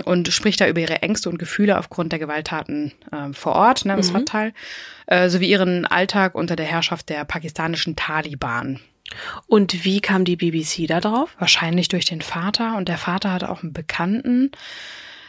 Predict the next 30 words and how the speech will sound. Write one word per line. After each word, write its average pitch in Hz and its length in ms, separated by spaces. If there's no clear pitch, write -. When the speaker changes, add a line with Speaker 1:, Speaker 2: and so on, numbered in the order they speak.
Speaker 1:
der 170 460
Hai 180 160
Kaka, 220 880
der 175 560
war 175 120
ein 170 80
Reporter 190 480
der 147 100
B 147 160
B 151 120
C 190 340
und - 140
ein 160 160
Freund 180 340
von 185 100
den 165 160
Yousafzais. 135 1120
Speaker 2:
Mhm. 180 320
Speaker 1:
Der 160 140
wird 170 140
das 160 100
vermutlich 170 440
ermöglicht 170 680
haben. 151 280
Und - 40
Speaker 2:
Ja. 185 80
Speaker 1:
der 180 120
hat 185 100
später 202 480
dann 202 300